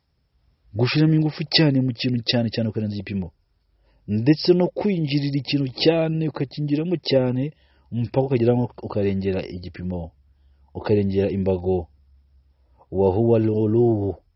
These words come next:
uko niko kurengera nyine imbago nyine. Mu Kinyarwanda nako ni ukuntu babivuga. Ni ukurengera imipaka. Kurengera imipaka ni ukuhe? Reka twumve hano urugero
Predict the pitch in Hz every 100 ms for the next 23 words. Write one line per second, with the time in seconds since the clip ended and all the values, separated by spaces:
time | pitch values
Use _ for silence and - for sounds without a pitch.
0 | _ - - - _ _ _ _ _ _
1 | - 143 113 117 120 - 120 117 107 110
2 | 117 107 98 95 95 104 107 92 - _
3 | _ _ _ - 92 - 98 92 95 95
4 | 107 - 101 90 87 85 90 - _ _
5 | _ _ _ 98 104 - 123 110 98 92
6 | - - 87 - - - - _ _ _
7 | _ _ _ _ _ _ _ _ _ _
8 | _ - - - _ _ _ _ _ _
9 | _ _ _ _ _ _ _ _ - 131
10 | 151 147 135 127 127 120 117 127 135 123
11 | 98 113 95 98 - _ _ _ _ _
12 | _ _ _ _ _ _ - 98 98 -
13 | 123 131 120 120 120 104 104 101 101 98